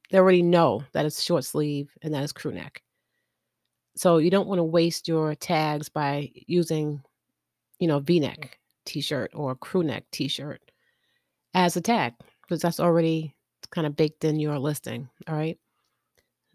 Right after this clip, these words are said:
So if you describe it in the attribute, you don't have to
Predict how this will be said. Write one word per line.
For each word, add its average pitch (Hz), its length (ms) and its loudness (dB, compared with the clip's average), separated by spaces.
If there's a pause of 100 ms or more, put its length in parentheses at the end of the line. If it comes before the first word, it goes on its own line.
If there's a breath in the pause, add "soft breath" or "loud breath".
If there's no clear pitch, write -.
So 170 260 2
if 160 100 -2
you 165 60 -2
describe 185 460 4
it 214 140 0 (160)
in 185 220 2
the 185 100 0
attribute, 165 600 -2
you 170 60 0
don't 165 160 0
have 165 280 -4
to 151 400 -4